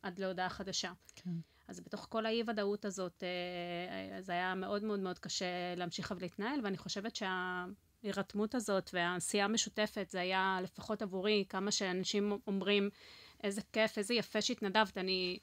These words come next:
Speaker 1: זה, זה נתן לי יותר ממה שזה נתן לאחרים,
Speaker 2: אני כל כך
Speaker 1: ו-
Speaker 2: מסכימה איתך, אני זוכרת את הימים הראשונים, גם אני, אני התנדבתי ביד השמונה עם, אה, קייטרינג לואיזה, והרמנו שם חמ"ל מטורף,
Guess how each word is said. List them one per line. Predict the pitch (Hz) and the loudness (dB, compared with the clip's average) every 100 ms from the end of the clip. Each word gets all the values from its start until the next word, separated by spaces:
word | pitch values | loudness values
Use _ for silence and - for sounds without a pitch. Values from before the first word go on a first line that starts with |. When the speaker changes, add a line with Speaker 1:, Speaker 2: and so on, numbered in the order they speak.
| _ | _
Speaker 1:
זה, | - 190 | -8 -6
זה | 165 180 | -2 0
נתן | 180 233 208 | 0 0 2
לי | 196 | 6
יותר | 220 190 202 | 6 4 0
ממה | 190 185 | 0 2
שזה | 175 202 185 | 2 2 0
נתן | 175 180 | -2 -2
לאחרים, | 185 180 190 226 240 | -2 -2 -4 -4 -4
Speaker 2:
אני | |
כל | 175 | -2
כך | 160 165 | -2 0
Speaker 1:
ו- | |
Speaker 2:
מסכימה | 156 - 165 | -2 2 6
איתך, | 160 165 175 | 6 6 6
אני | 151 | 6
זוכרת | 156 165 160 | 8 8 8
את | 160 | 6
הימים | 156 156 | 10 10
הראשונים, | 160 151 165 160 | 10 8 10 10
גם | 143 | 12
אני, | 143 147 | 12 12
אני | 139 143 | 12 12
התנדבתי | 143 147 147 - 151 | 12 8 4 4 4
ביד | 143 143 143 135 151 147 | 6 8 8 8 6 4
השמונה | - 151 156 | 4 8 10
עם, | 151 147 | 12 10
אה, | 139 | 8
קייטרינג | - 151 147 139 | 4 2 2 6
לואיזה, | 151 151 151 | 8 8 8
והרמנו | 143 151 147 | 8 8 8
שם | 156 | 6
חמ"ל | 143 147 151 | 4 8 10
מטורף, | 160 - 160 165 | 10 8 6 4